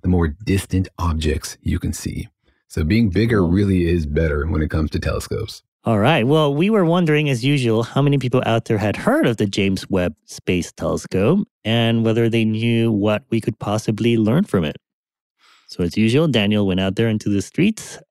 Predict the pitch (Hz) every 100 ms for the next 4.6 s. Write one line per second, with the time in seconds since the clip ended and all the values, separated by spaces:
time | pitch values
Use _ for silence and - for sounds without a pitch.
0 | - 143 165 170 156 - _ _ _ -
1 | 123 - 110 107 117 131 156 123 117 123
2 | 127 127 - - 202 233 135 123 - 104
3 | 101 107 110 135 - _ _ - 117 113
4 | 185 311 120 98 85